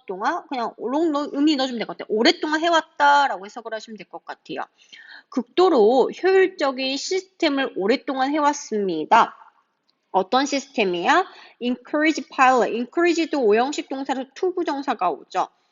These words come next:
어, 비행 조종사에게 submit report, 보고서를 제출하라고 격려하는 효율적인 시스템을 해왔습니다. 뭐에 대한 보고서예요? 에러에 대한, 실수에 대한 보고서를 제출하라고 격려하는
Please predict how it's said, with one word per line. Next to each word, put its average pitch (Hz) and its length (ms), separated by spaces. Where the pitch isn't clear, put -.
어, 156 180
비행 339 380
조종사에게 240 920
submit 294 880
report, 196 720
보고서를 302 560
제출하라고 269 960
격려하는 262 920
효율적인 359 520
시스템을 262 540
해왔습니다. 202 840
뭐에 233 280
대한 262 260
보고서예요? 202 800
에러에 247 460
대한, 202 220
실수에 349 540
대한 185 680
보고서를 226 540
제출하라고 220 800
격려하는 190 800